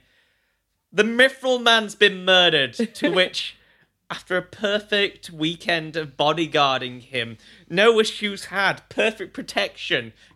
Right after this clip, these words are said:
Speaker 1: glowing reviews, it was like, you know that sound effect where glass is just
Speaker 2: Shattering,
Speaker 1: shattering?
Speaker 2: yeah.
Speaker 1: So we do a complete one eighty, going back to the Jackdaws camp, shouting, "The Mithril Man's been murdered."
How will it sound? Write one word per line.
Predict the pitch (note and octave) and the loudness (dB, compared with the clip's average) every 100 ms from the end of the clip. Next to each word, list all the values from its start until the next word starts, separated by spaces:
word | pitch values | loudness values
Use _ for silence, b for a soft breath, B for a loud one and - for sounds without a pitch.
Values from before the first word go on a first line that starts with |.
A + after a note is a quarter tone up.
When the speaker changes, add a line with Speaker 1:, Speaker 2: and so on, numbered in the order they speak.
| _ | _
Speaker 1:
glowing | G#3+ B3 A#3 A3 G#3 | 0 2 2 0 -2
reviews, | G3 G3 G3 F#3+ D#3 A#2+ A#2+ - _ _ - | -4 -4 -2 -2 -4 -8 -16 -20 _ _ -2
it | F#3+ | 0
was | F#3 F#3+ | 0 0
like, | G3+ F#3+ - _ _ G3+ | -2 -2 -6 _ _ -6
you | G#3+ | 0
know | A#3 | 2
that | A3 A3 | 2 -2
sound | - G#3+ G#3 F#3 | -4 -4 -2 -4
effect | F3+ D#3 A#2+ _ - - | -2 -2 -4 _ -20 -12
where | D3 C#3+ C#3+ | -2 0 0
glass | C3 D#3+ D#3+ E3 E3 - - | -2 -2 2 2 0 -6 -12
is | D#3 C3+ | -8 -6
just | - C#3 D#3 - | -6 -4 -6 -4
Speaker 2:
Shattering, | F#3 D#3+ | -4 0
Speaker 1:
shattering? | E3 D#3 F3 D3 F3+ | 0 -2 -6 -4 -2
Speaker 2:
yeah. | E3 E3 F3 - _ _ - F2+ - B B B | -2 -4 -8 -14 _ _ -2 -2 -4 B B B
Speaker 1:
So | - G3+ | -2 0
we | G3 | 0
do | F3 G#3+ G3+ | -2 0 0
a | |
complete | G3+ F#3 - G#3 G#3 F3 | -4 -12 -6 -4 -4 -2
one | F3 F3 | 0 2
eighty, | D#3 F3+ - F3 B2+ | 0 -2 -6 -6 -4
going | A#2+ D#3 D3+ | -2 -2 0
back | D#3+ - | -4 -4
to | |
the | D3 | -14
Jackdaws | C#3 D#3 D3 - C#3+ C3 B2+ | -10 -8 -8 -8 -6 -6 -6
camp, | - B2+ B2 | -4 -6 -6
shouting, | - D#3 D3+ - C3+ | -4 -2 -4 -8 -12
"The | C3+ | -6
Mithril | D3 - C#3+ | -6 -6 -8
Man's | B2 A#2+ A2+ | -6 -8 -10
been | - B2 A#2 | -14 -14 -8
murdered." | A2+ A2+ | -6 -8